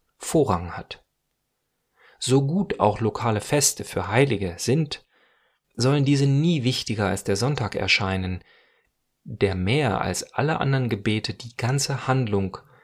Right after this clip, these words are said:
im Leiden und der Auferstehung des Herrn verankert. Wenn also eine Feier auf einen Samstag fällt, wäre es falsch, dafür den Sonntag auszusetzen, weil man ja gestern schon in der Kirche war.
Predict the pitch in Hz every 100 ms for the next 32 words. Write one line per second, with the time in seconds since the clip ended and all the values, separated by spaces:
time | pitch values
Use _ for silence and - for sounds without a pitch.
0 | _ _ - 104 92 92 95 107 127 -
1 | 110 92 - 101 113 - 117 117 117 -
2 | 120 123 104 - - 90 - 85 - _
3 | _ _ _ _ _ _ _ _ _ _
4 | _ _ _ _ _ _ _ _ _ _
5 | _ _ _ 120 160 - 147 151 131 123
6 | - 143 127 90 87 85 92 87 85 120
7 | 180 - 104 - - - - - _ -
8 | 120 127 - - - 165 104 113 - 131
9 | - 139 139 131 135 139 - 143 - 107
10 | 104 - 110 - - _ 120 120 123 117
11 | 120 120 - 101 - 101 95 85 104 92
12 | 92 87 87 -